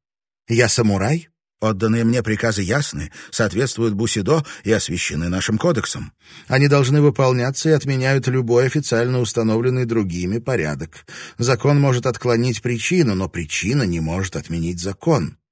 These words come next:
Если мне не позволяют выполнять приказы сюзерена, я не смогу жить с таким позором».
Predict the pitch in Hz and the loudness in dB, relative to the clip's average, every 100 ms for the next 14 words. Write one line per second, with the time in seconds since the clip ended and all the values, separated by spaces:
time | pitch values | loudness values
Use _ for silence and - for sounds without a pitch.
0 | _ _ _ _ - 95 90 107 113 113 | _ _ _ _ -6 -4 -2 0 0 0
1 | 113 107 107 101 123 113 110 98 101 120 | 0 0 0 0 0 -2 -2 -2 -2 -2
2 | - 98 101 107 107 113 101 101 123 127 | -4 -4 -2 -2 -2 -2 -2 0 -2 -2
3 | - - - 120 120 123 120 127 120 120 | -6 -8 0 2 2 0 0 0 0 2
4 | 170 151 - 101 104 95 101 95 98 98 | 4 2 0 0 0 0 0 0 0 -2